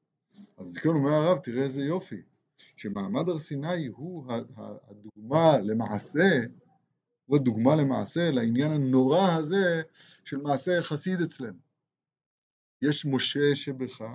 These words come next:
שזה השכל האלוהי, כמו שכתוב באיגרת הרמבם, והוא אמור, וזה השכל, באוזני זאת הידיעה, אם אין אני למי לי,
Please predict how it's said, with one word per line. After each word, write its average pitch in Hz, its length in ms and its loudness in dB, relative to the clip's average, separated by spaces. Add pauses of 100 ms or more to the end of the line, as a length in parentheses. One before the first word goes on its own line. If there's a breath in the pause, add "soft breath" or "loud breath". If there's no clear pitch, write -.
(1200)
שזה 101 180 -12
השכל 107 360 -8
האלוהי, 98 360 -8
כמו 120 120 -12
שכתוב 113 240 -16
באיגרת 117 340 -18
הרמבם, 131 380 -18 (1120)
והוא 160 240 0
אמור, 160 600 6 (720)
וזה 113 200 2
השכל, 123 580 2 (800)
באוזני 113 400 2
זאת 143 200 2
הידיעה, 127 640 -2 (480)
אם 117 120 -2
אין 143 120 0
אני 135 200 2
למי 135 280 -4
לי, 147 240 -4